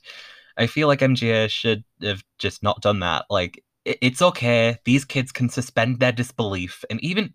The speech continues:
adult collectors don't really care. Like, none of us are going on Amazon and posting one-star reviews of these dolls. Like, "These eye colours are not show accurate." Like, seriously, none of us care. And funnily enough,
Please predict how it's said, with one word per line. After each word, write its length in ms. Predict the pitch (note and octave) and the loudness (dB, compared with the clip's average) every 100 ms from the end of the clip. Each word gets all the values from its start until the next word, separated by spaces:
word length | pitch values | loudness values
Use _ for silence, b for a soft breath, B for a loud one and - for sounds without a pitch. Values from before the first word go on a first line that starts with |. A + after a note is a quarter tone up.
| - | -2
adult 240 | B2 C3 B2+ | 2 2 2
collectors 400 | A#2 A#2 G#2+ F2+ | -2 0 -4 -2
don't 180 | G2+ | -2
really 220 | G#2+ F#2+ F#2 | 0 -4 -4
care. 480 | - G2 F2 E2 - | -6 -4 -4 -6 -4
Like, 260 | G#2 F2+ B B B B B - | -6 -6 B B B B B -4
none 160 | G#2 C3 | 0 2
of 80 | |
us 100 | C3 | 2
are 40 | B2 | -2
going 260 | G2 G#2+ | 0 2
on 100 | G#2+ | 2
Amazon 480 | F#2 G#2 F#2 F2 E2+ | 0 -2 -4 -8 -8
and 240 | F2+ F2 - | -8 -8 -12
posting 400 | - G2 F#2+ G2 | -6 -6 -4 -6
one-star 420 | F2+ F2+ - F#2+ F2+ | -4 -4 -2 -2 -2
reviews 300 | F2+ F#2 G2 | -4 -10 -12
of 100 | F2+ | -12
these 200 | E2+ - | -12 -8
dolls. 320 | E2+ E2+ - | -8 -6 -8
Like, 180 | G2 - | -10 -4
"These 180 | D#3+ D3+ | 0 4
eye 140 | D#3 | 4
colours 320 | C#3+ C#3+ B2+ A#2+ | 4 4 4 4
are 40 | |
not 160 | C#3 - | 2 2
show 240 | - C3+ | 4 4
accurate." 480 | C3 - G2+ F2 - | 4 0 -2 -2 -6
Like, 300 | G#2 - A2+ | -8 -8 -10
seriously, 380 | - D3 D3 C3+ | -4 0 2 2
none 160 | A2 | 2
of 40 | G2+ | -2
us 120 | - | -6
care. 320 | - - - B B B B B B - | -8 -8 -8 B B B B B B -2
And 120 | D3 | 0
funnily 460 | D3 - A#3+ D4+ B3 | 2 2 4 4 2
enough, 640 | F#3 G#3 A#3 - - - | 4 2 0 -4 -20 -20